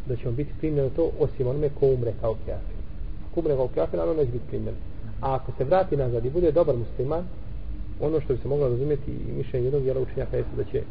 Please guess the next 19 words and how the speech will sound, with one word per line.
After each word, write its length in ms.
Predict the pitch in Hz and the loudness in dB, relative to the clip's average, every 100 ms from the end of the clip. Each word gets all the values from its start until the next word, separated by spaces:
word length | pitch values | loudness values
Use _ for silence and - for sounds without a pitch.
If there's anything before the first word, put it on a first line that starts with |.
| - | -4
njegova 220 | 120 127 | -2 -2
djela 200 | 120 123 | 0 0
biti 160 | 117 117 - | -2 -4 -2
primljena 360 | 127 117 113 | 0 0 0
dalje. 240 | 110 110 104 | 0 -2 -2
Znači 420 | - - - - | -4 -4 -4 -2
da 60 | 110 | -2
će 100 | 123 | -2
mu 80 | |
se 160 | 104 107 | -4 -4
računati 240 | - 117 | -2 -2
ono 100 | 117 110 | -2 -2
što 80 | 123 | -2
je 40 | |
radio. 160 | 110 113 - - - - - - - - - - - - - - - - - - - - - - | -2 -2 -4 -4 -4 -2 -4 -4 -4 -4 -4 -4 -4 -4 -4 -4 -4 -4 -4 -4 -4 -4 -4 0
E, 340 | 135 127 120 117 - - - - - - - - | 0 2 2 2 -2 -4 -4 -4 -4 -4 -4 6
kupanje 360 | 185 208 190 123 | 8 8 6 6
džumom. 280 | 135 117 90 - - - - - - - | 4 2 0 -4 -4 -6 -6 -6 -6 0
Kupanje 360 | 131 123 165 | 0 2 0